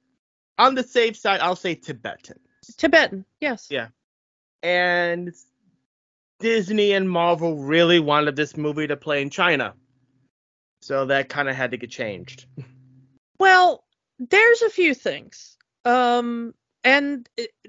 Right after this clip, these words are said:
Speaker 2: they have spoken at length, uh, about it. The, the screenwriters, the producers, Tilda herself. I mean, this, this has been gone over for years.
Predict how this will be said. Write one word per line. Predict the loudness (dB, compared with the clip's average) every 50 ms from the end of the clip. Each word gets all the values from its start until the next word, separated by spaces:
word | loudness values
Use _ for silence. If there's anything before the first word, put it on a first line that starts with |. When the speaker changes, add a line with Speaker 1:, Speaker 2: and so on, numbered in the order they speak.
| -20 -2
Speaker 2:
they | 2 2 4 4 2
have | 0 -4 -6
spoken | -6 -2 0 0 0 0 -4 -6 -4 -4
at | -4 -4 -4 -6
length, | -8 -8 -6 -4 -4 -4 -6 -8 -14 _ _ _ -16 _
uh, | -6 -4 -4 -4 -4 -6
about | -4 0 0 2 2 2 4 4
it. | 4 2 2 -2 -8
The, | -6 -4 -4 -4 -4 -8 _ _ _ _ -2
the | -2
screenwriters, | -2 -2 -2 _ 0 0 0 0 -2 0 0 2 2 0 0 -2 -4
the | -8 -8
producers, | -4 -4 -4 -2 -2 -2 -2 -4 -8 -6 -4 -2 0 0 0 2 2 0 0 -2 -6 -18 _ _ _ _ _ _
Tilda | 0 2 2 2 2 -2 -4 -4
herself. | -4 -4 -6 -6 -4 -2 0 2 4 4 4 4 2 0 -2 -4
I | 0 0 0
mean, | 2 0 -2 2
this, | 4 2 2 2 -2 -12 _ _ _
this | 0 0 0 2
has | 0 -2 -2 -2
been | -2 -4 -2 0
gone | 0 0 2 2
over | 2 2 2 2 2 2 2 0 0 -4 _ _ _ _ _ _
for | _ _ 4 6 6 6
years. | 4 0 -2 -2 -4 -10 -16 -18 -20